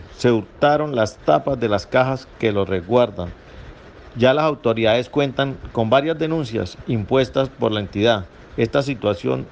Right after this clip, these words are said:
no solo afecta la movilidad, sino el bolsillo de los barranqueños, pues se requiere una nueva inversión para su reparación, que ya la estamos haciendo, para poder tener movilidad segura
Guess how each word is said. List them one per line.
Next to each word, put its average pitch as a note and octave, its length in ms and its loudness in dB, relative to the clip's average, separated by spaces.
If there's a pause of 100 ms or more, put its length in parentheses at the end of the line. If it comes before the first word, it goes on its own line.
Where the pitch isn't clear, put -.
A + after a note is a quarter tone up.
no A#2+ 180 -2
solo B2+ 300 2
afecta B2+ 600 -2 (140)
la A2 160 2
movilidad, G#2 680 0 (300)
sino A2 260 -2
el A2+ 60 2
bolsillo C#3+ 680 0
de G#2 200 0
los G2 160 -2
barranqueños, F#2 640 -2 (320)
pues A2 160 2
se G#2 100 -2
requiere C3 720 0
una A#2+ 320 -2
nueva A#2 300 -2
inversión B2 600 -2 (360)
para G#2+ 220 4
su G#2 180 -6
reparación, G#2 720 0 (160)
que A#2 160 2
ya D3 180 4
la D#3 120 0
estamos C#3 420 -4
haciendo, C3 440 -2 (680)
para B2 360 2
poder A2 320 2
tener C3+ 420 0 (600)
movilidad A#2 760 2 (160)
segura C#3 600 0